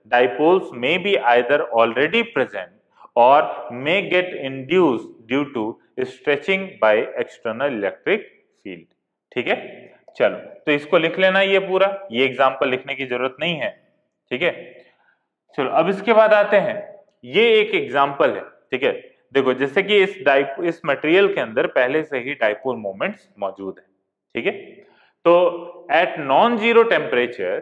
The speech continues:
and in absence of external electric field, मतलब कि इस dielectric material के अंदर डाइपोल सारे मौजूद हैं, ठीक है, लेकिन वो random orientation में है। ठीक, तो absence of external electric field, these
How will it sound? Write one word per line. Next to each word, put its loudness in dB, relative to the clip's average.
and 0
in 2
absence 0
of 2
external -4
electric -4
field, -12
मतलब 0
कि -2
इस -6
dielectric 2
material 0
के -4
अंदर -2
डाइपोल 0
सारे 2
मौजूद 2
हैं, -6
ठीक -6
है, 2
लेकिन 0
वो 8
random 2
orientation -2
में -10
है। -14
ठीक, -4
तो 4
absence 2
of 4
external 0
electric 0
field, -4
these -2